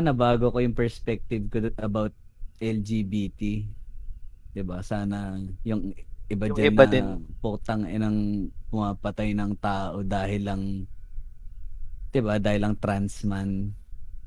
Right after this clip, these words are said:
Speaker 1: Wala nang ibang reason eh. Hindi naman ata siya ginawa ng mali, di ba?
Speaker 2: Oo.
Speaker 1: Talagang, "I just wanna kill you 'cause, just because,"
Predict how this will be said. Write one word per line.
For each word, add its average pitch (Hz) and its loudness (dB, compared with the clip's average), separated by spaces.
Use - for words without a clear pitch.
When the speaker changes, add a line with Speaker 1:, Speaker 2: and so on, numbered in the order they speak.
Speaker 1:
Wala 123 6
nang 127 6
ibang 131 6
reason 123 4
eh. 101 0
Hindi 110 4
naman 117 2
ata 113 2
siya 113 2
ginawa 110 4
ng 113 4
mali, 165 -2
di 143 -4
ba? 127 -2
Speaker 2:
Oo. 131 8
Speaker 1:
Talagang, 139 4
"I 120 2
just 120 0
wanna 151 2
kill 180 4
you 147 2
'cause, 110 2
just 110 0
because," 131 2